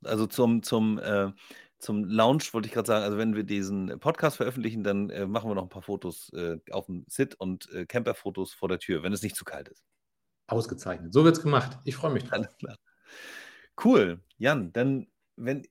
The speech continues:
Speaker 1: wir jetzt nicht noch irgendwas ganz Wesentliches vergessen haben oder irgendwie, äh,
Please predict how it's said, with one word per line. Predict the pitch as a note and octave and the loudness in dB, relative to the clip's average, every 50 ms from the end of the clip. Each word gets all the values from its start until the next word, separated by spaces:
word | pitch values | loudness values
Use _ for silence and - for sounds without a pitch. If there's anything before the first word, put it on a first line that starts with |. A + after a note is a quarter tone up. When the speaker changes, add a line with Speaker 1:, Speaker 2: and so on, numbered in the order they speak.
| _ _ | _ _
Speaker 1:
wir | - B2+ A#2+ C#3 C#3 C#3 | -10 -6 -2 -2 0 -2
jetzt | C3+ C3 - - | -2 -4 -4 -6
nicht | D3+ C#3+ - | -8 -6 -6
noch | D3 C3+ C3+ | -6 -6 -6
irgendwas | - C#3 B2+ C3 B2 - | -6 -6 -4 -6 -6 -4
ganz | - C3+ E3 F3 C#3 B2 | -2 -2 -2 -2 -2 -2
Wesentliches | C#3 F#3+ G3 F#3+ D#3 C3 C3 B2+ | 0 0 0 -2 -4 -6 -8 -10
vergessen | - - A2 G2+ _ - C3 E3 E3 - F#3+ F3 D#3 D3 | -10 -10 -10 -10 _ -4 -4 -2 -2 -2 -4 -4 -4 -4
haben | E3 E3+ F3 F3 F#3 F#3 F#3+ G3 G3 G3 - | -2 -2 -2 -2 -2 -4 -4 -6 -6 -8 -10
oder | - A#2+ A#2 A2+ A2+ A2+ A2 G#2+ A2 F2+ - | -8 -4 -4 -2 -2 -2 -2 -2 -4 -6 -6
irgendwie, | A#2 A#2 A#2 A2+ A2 A2 A2+ A2+ A2 A2 A2 A2 F#2 - | -6 -6 -6 -6 -6 -6 -6 -4 -4 -4 -4 -4 -6 -8
äh, | - E2+ G#2 G#2+ G#2 G2+ G2+ G#2 G2+ G2 | -8 -4 -4 -2 -2 -2 -2 -2 -4 -4